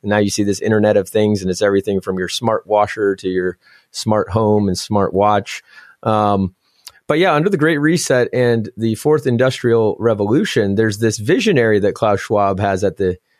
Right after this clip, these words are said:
Economic Forum who's really coming up with some of these seemingly crazy ideas. Yuval Noah Harari is his name. He's actually been promoted by everyone from Barack Obama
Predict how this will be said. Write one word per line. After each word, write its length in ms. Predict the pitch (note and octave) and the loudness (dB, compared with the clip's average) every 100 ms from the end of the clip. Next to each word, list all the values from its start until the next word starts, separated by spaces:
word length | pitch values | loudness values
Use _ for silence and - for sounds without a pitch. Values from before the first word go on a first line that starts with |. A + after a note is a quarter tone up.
| _ | _
Economic 480 | G#2+ - G#2+ G2 F#2+ | -4 0 0 0 -2
Forum 260 | - G2 F#2 | -4 -4 0
who's 180 | G2 A#2+ | 0 2
really 160 | C#3+ | 2
coming 320 | - C#3+ C3+ | 0 0 2
up 180 | C3 - | 0 0
with 220 | A#2 G2 _ _ | -2 -2 _ _
some 220 | - B2 | -4 0
of 40 | A2+ | 2
these 320 | A2+ G#2 - - _ _ | 2 0 -4 -16 _ _
seemingly 640 | - F3+ A#3+ A#3+ F#3+ D3 | -4 0 2 4 4 2
crazy 680 | - E3+ E3+ C#3+ C3 A#2+ F#2+ _ _ | 0 0 2 2 2 0 -4 _ _
ideas. 540 | B2 A#2+ A#2+ F#3 B2 B2+ | -2 0 2 2 2 0
Yuval 400 | F#3+ D#3+ C#3+ C3+ | 0 0 0 2
Noah 320 | D3 D3 B2 | 2 2 2
Harari 680 | A#2+ A#2+ C3+ D3 C3+ A#2 | 0 2 2 2 2 0
is 180 | F#2+ A2 | -2 -2
his 220 | - G#2+ | -4 -2
name. 440 | A#2 C3 C3 B2 A#2 - _ | 0 2 2 0 -2 -8 _
He's 180 | _ B2 | _ 0
actually 440 | C3+ D3 - D3+ A#2 | 2 0 0 0 2
been 220 | B2 A#2+ | 0 0
promoted 480 | B2 A#2 B2 B2+ A2+ | 0 2 2 2 0
by 360 | A2+ A2 G#2 - - | 0 2 0 -4 -4
everyone 380 | B2 B2+ A#2+ A#2 | 0 2 2 0
from 200 | A#2+ G#2 | -2 0
Barack 300 | A2 A2+ - | 2 0 0
Obama 640 | A#2 G2+ A#2 A#2 A2+ A2+ | 0 0 0 0 0 0